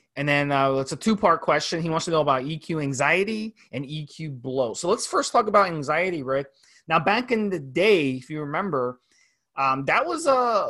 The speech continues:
spread out a lot. Guys would talk about E Q gives you anxiety and all this stuff. And, you know, when I used it myself, I've used it a few times, and I never noticed any issues with anxiety, but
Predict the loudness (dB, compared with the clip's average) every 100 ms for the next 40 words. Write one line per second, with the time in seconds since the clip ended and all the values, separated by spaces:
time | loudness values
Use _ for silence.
0 | -6 -8 -2 0 2 2 2 -2 -2 -2
1 | -2 -6 -16 -20 _ _ _ _ -2 2
2 | 4 2 0 2 0 2 4 4 2 -4
3 | -8 -8 -4 -4 -4 -8 -8 -8 -6 -6
4 | -4 -4 -6 -6 -6 -6 -8 -10 -8 -6
5 | -6 -8 -12 -12 -16 _ _ _ _ -2
6 | 0 2 2 0 0 -4 -6 -6 2 4
7 | 4 -2 -10 -10 -8 -6 -2 -2 -2 -4
8 | -8 -8 -10 -6 -6 -6 -8 -12 -8 -4
9 | -4 -6 -8 -10 -8 -6 -6 -4 -2 2
10 | 2 2 -2 -4 -6 -4 -2 -4 -4 -8
11 | -4 -4 -4 -4 -2 -2 -2 -4 0 2
12 | 2 -2